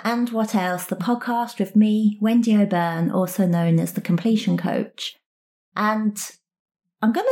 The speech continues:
talk this week about conformity, about how easily we are led, about what we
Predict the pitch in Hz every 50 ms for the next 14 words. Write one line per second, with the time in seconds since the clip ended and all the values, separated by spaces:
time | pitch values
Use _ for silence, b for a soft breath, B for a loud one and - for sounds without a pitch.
0 | 523 - - 311 302 220 - - 277 320 - - - 170 156 156 160 208 208 196
1 | 190 190 185 180 - - 233 208 208 - 269 269 254 220 180 - - - - -
2 | - - - _ _ _ _ _ _ _ _ _ - 220 214 - 254 262 294 269
3 | - - - - 254 247 226 202 208 202 - - 220 220 214 220 208 202 190 165
4 | 165 165 165 170 190 202 - _ _ - 190 202 202 196 190 180 180 180 170 160
5 | 147 165 262 285 - - - - _ _ _ _ _ _ _ _ _ 175 _ _
6 | - - 208 208 208 226 233 240 208 175 185 208 233 240 - - - 196 220 214
7 | 208 208 208 208 196 214 311